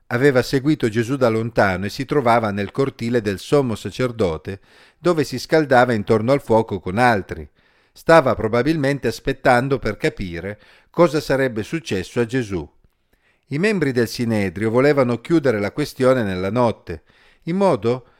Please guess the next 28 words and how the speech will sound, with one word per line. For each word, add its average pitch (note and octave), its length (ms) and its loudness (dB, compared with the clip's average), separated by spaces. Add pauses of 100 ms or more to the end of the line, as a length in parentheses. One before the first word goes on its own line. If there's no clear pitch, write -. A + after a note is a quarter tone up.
(220)
da A#2 160 2
poter C#3 380 0
consegnare B2+ 580 -2
Gesù A2 300 -4
ai A#2+ 120 2
Romani A2 520 -2
per A#2 140 -2
essere A2 360 -4
giudicato G#2+ 680 -4
già G#2 180 0
al G#2 140 0
sorgere F#2+ 540 -4
del A#2+ 200 -4
sole. D#2 540 -10 (800)
Ma F3+ 100 -4
non G3+ 160 0
è D3 120 0
facile G2+ 440 0
accusare A#2 480 0
qualcuno A2+ 640 -2 (300)
quando C#3 340 2
non B2 180 -2
hai G#2+ 140 -2
prove C3 400 4
concrete A2+ 680 -2
contro A2+ 420 0
di A2+ 120 -4
lui. E2 320 -8